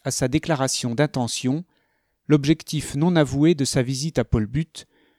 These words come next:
lui proposait de boire un verre à la sortie du bureau dès ce soir. «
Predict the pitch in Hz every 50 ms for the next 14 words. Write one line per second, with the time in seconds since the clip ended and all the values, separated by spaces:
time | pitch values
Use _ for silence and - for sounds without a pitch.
0 | _ _ _ - 135 143 131 113 - 165 - 160 151 131 165 175 143 135 120 135
1 | 160 147 143 139 123 123 139 147 139 135 123 135 - - 151 139 - - - 139
2 | 123 123 120 127 120 - - 123 - - - _ _ - 139 151 143 - 135 117
3 | - - - - - - - _